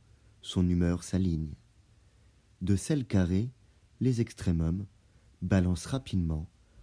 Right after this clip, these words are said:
entre maximum et minimum. Même avec moins que rien, on peut s'aimer. Suffit devant le moins de placer un signe négatif. Et hop, magie mathématique, il devient positif.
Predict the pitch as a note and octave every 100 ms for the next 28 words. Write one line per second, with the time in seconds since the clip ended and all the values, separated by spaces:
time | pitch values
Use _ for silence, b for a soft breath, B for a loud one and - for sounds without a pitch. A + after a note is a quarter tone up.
0 | b F2+ F2+ F#2+ F#2 - - F2 E2+ E2+
1 | - G2+ G2+ G#2+ A#2+ E2+ - - _ _
2 | _ b b b b b b b F#2 F#2+
3 | D#3 D3 G2 G#2 B2 D3+ - G#2 A#2 E3+
4 | E3 _ - G2+ D3 - G2 F2 F2 -
5 | _ b b b b b b - - B2+
6 | - D#3 G#2 G2 G2 F#2+ G2+ B2+ F#3 C#3+
7 | G2+ - G2 - D3 G#2+ - D3+ B2+ G#2+
8 | G2+ - F2+ - - b b b b b
9 | A#2+ - E3+ - - b b b F#2 G#2
10 | G2+ A2 G2 G2 F2 E2+ E3 E3 - _
11 | _ - F#2 F#2+ G#2 C3+ G2 F#2 A2 F2
12 | - -